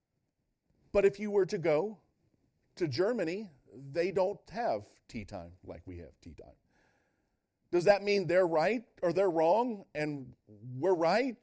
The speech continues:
or we're right, wrong and they're right? No, no, no. It's a different culture. There's a different mannerisms.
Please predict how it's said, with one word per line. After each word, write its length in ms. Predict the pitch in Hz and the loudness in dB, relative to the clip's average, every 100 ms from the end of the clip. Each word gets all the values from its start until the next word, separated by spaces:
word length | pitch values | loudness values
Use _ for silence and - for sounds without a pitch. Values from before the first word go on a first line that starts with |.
| 160 | -2
or 180 | 135 123 | 0 -2
we're 380 | 117 156 202 | -4 2 2
right, 560 | 175 151 170 196 262 254 | 2 -2 0 2 0 -2
wrong 400 | 165 175 226 262 | 2 4 6 4
and 140 | 165 139 | -2 0
they're 180 | 196 | 2
right? 260 | 220 254 233 | 2 0 -2
No, 80 | 208 | -8
no, 60 | 233 | -10
no. 180 | 208 - _ - _ _ _ _ _ _ _ _ _ _ - | -10 -12 _ -20 _ _ _ _ _ _ _ _ _ _ -16
It's 140 | 170 | -10
a 20 | |
different 260 | 156 175 127 | -10 -10 -12
culture. 460 | - 254 - - - _ _ _ _ _ _ _ _ _ _ _ _ _ _ _ _ _ _ _ _ _ _ _ _ _ _ _ _ _ _ _ _ _ _ _ _ _ _ _ | -10 -12 -12 -20 -20 _ _ _ _ _ _ _ _ _ _ _ _ _ _ _ _ _ _ _ _ _ _ _ _ _ _ _ _ _ _ _ _ _ _ _ _ _ _ _
There's 140 | 190 190 | -10 -2
a 40 | |
different 360 | 180 220 185 156 | 0 0 -2 -2
mannerisms. 920 | 180 254 240 139 120 - - - | 0 0 0 -2 -4 -12 -18 -20